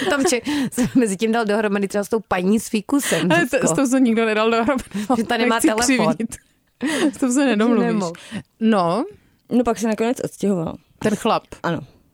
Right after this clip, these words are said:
Speaker 2: A vy jste tam bydleli furt?
Speaker 3: My jsme tam bydleli, ale já jsem tam bydlet nechtěla a chtěla jsem prostě
Speaker 2: Protože to
Speaker 3: odjet do
Speaker 2: mělo
Speaker 3: té
Speaker 2: špatnou
Speaker 3: Francie.
Speaker 2: auru.
Speaker 3: Ne, ne, ne, chtěla jsem žít ve Francii a pak asi po půlročním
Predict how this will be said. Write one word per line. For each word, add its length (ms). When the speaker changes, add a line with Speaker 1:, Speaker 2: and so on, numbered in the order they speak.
Speaker 2:
A 60
vy 100
jste 120
tam 200
bydleli 280
furt? 240
Speaker 3:
My 60
jsme 140
tam 260
bydleli, 560
ale 220
já 80
jsem 80
tam 140
bydlet 220
nechtěla 640
a 120
chtěla 280
jsem 200
prostě 340
Speaker 2:
Protože 160
to 40
Speaker 3:
odjet 20
do 40
Speaker 2:
mělo 140
Speaker 3:
té 60
Speaker 2:
špatnou 320
Speaker 3:
Francie. 140
Speaker 2:
auru. 400
Speaker 3:
Ne, 160
ne, 80
ne, 180
chtěla 200
jsem 200
žít 180
ve 120
Francii 680
a 380
pak 120
asi 160
po 160
půlročním 680